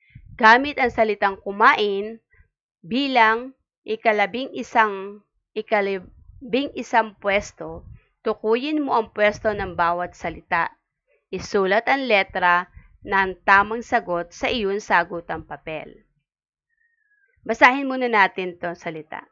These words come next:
"Kumain ng prutas at gulay upang ikaw ay maging malusog."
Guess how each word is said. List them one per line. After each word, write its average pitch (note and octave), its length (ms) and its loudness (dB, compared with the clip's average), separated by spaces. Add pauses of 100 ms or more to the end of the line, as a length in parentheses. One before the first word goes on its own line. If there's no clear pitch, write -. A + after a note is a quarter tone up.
(560)
"Kumain D4 720 6
ng G#3+ 240 2
prutas A#3 720 6
at F#3+ 160 -4
gulay G3+ 640 0
upang F#3+ 400 -2
ikaw G3 560 6
ay F#3+ 160 -4
maging F3 400 -6
malusog." E3+ 720 -4